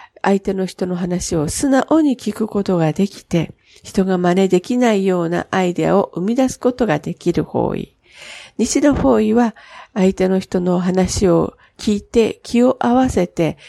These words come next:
一緒に楽しく改革できる、そういう方向に向かうことができるという方位となります。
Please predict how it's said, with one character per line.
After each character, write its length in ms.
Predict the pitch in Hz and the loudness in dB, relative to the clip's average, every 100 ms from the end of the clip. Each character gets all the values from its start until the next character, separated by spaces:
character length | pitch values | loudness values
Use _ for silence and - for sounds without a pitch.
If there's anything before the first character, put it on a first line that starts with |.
| - | -8
一 220 | - - | -2 -2
緒 140 | - 285 | 0 0
に 140 | 277 | 0
楽 280 | 269 269 277 | 0 0 0
し 160 | - | -2
く 340 | - 170 147 - | -6 -4 -6 -8
改 260 | - 185 196 | -4 -2 0
革 300 | 202 196 196 | 0 0 0
で 140 | 196 | 0
き 160 | 190 202 | 0 0
る、 180 | 160 160 _ _ _ - _ _ - | 0 -2 _ _ _ -20 _ _ -14
そ 320 | - 214 208 | -2 2 4
う 40 | 202 | 4
い 20 | |
う 60 | |
方 200 | 214 202 | 4 0
向 220 | 196 185 190 | 0 0 0
に 100 | 226 | 0
向 180 | 185 | -2
か 200 | 175 233 | 0 0
う 80 | 220 | 0
こ 160 | 220 214 | 0 0
と 140 | 240 | 0
が 160 | 277 277 | -2 -4
で 160 | - 160 | -6 -8
き 160 | - | -4
る 140 | 160 156 | -2 -2
と 160 | 151 | -2
い 80 | 156 | -2
う 80 | 147 | -4
方 280 | - 139 123 | -2 -2 -2
位 60 | 110 | -2
と 260 | - 277 139 | -2 -2 -2
な 120 | 147 | -4
り 120 | 135 | 0
ま 180 | 120 143 | 0 -2
す。 320 | - - - | -6 -12 -14